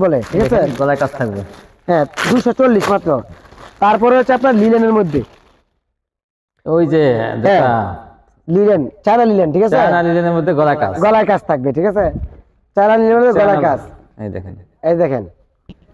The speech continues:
Speaker 1: চায়নার মধ্যে কাশ্মীরি গলায় কাজ।
Speaker 2: কাশ্মীরি
Speaker 1: এটা কিন্তু
Speaker 2: গলায়।
Speaker 1: আমি তিনশো চল্লিশ বেচতাম,
Speaker 2: হ্যাঁ।
Speaker 1: তিনশো বিশ বেচছি, এখন মাত্র তিনশো টাকা। এই
Speaker 2: তিনশো
Speaker 1: দেখেন,
Speaker 2: টাকা না?
Speaker 1: এই মালগুলো স্টকে আছে,
Speaker 2: এই যে।
Speaker 1: এটি শেষ করে বলবো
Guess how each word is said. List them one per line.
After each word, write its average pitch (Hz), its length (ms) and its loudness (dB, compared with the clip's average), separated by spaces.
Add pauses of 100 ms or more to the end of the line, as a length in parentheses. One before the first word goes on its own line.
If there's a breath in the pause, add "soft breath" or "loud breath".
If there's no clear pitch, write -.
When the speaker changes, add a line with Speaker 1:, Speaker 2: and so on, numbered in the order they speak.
(140)
Speaker 1:
চায়নার 202 260 4
মধ্যে 240 220 2
কাশ্মীরি 214 380 0
গলায় 190 240 2
কাজ। 139 120 0 (200)
Speaker 2:
কাশ্মীরি 151 280 0
Speaker 1:
এটা 180 80 4
কিন্তু 226 140 2
Speaker 2:
গলায়। 240 100 2
Speaker 1:
আমি 208 100 -2
তিনশো 262 220 0
চল্লিশ 277 280 2
বেচতাম, 190 300 -2
Speaker 2:
হ্যাঁ। - 120 -12
Speaker 1:
তিনশো 247 280 2
বিশ 226 180 0
বেচছি, - 180 -2 (100)
এখন 247 220 -2
মাত্র 262 140 -2 (100)
তিনশো 254 240 0
টাকা। 185 120 0 (100)
এই 220 40 2
Speaker 2:
তিনশো 233 100 2
Speaker 1:
দেখেন, 185 160 0
Speaker 2:
টাকা 110 180 0
না? 170 40 -2 (200)
Speaker 1:
এই 214 100 2
মালগুলো 262 260 2 (140)
স্টকে 269 300 0
আছে, 320 160 0
Speaker 2:
এই 135 300 -2
যে। 117 60 -2
Speaker 1:
এটি - 160 2
শেষ 214 140 -2
করে 226 160 0
বলবো 202 140 2